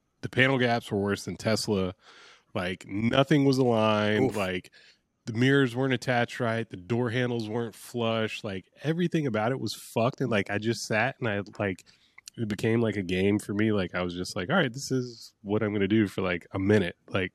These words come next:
Speaker 1: because the first, like, two couples or families that walked up were like, "Ooh, the new Prius, this looks so cool." And then, like, one dude was like, "Does it?" <laughs> And, like, like, he was like, his
Speaker 2: <laughs>
Speaker 1: wife was like, "It looks so cool." And he was like,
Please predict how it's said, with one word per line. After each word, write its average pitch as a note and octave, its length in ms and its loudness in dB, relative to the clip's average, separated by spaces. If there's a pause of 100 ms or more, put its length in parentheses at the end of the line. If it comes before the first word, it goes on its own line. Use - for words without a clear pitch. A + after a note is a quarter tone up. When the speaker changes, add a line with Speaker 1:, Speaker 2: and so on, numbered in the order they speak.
Speaker 1:
because G2 340 4
the G#2+ 80 0
first, - 480 2
like, G#2 160 0 (140)
two B2 160 4
couples G#2+ 560 2
or F#2+ 40 2
families G2+ 400 0
that G#2 80 0
walked G2+ 280 0
up B2 140 2
were C3+ 60 2
like, C3+ 160 -4
"Ooh, G#3+ 300 4
the G3+ 80 6
new G#3 180 10
Prius, G3 420 2
this F#3+ 140 -6
looks G#3+ 200 2
so G#3 180 2
cool." G#3 440 6 (460)
And A2+ 120 0
then, A#2+ 160 4
like, A2+ 340 0 (460)
one A#2+ 140 4
dude A#2 180 8
was G#2 160 2
like, F#2 180 -2 (240)
"Does A2+ 260 -2
it?" G#3 160 2 (280)
<laughs> - 380 2
And, C#3+ 260 6
like, B2 340 2 (640)
like, A2 200 4
he D3 100 4
was - 120 6
like, F3+ 300 8
his D3 200 6
Speaker 2:
<laughs> - 20 0
Speaker 1:
wife A#2 280 4
was G#2+ 100 -4
like, C#3 160 -2
"It B3+ 160 0
looks C4 260 0
so C4 260 4
cool." B3+ 380 4
And C3+ 60 4
he C#3+ 100 0
was A2+ 120 -4
like, F2+ 140 -6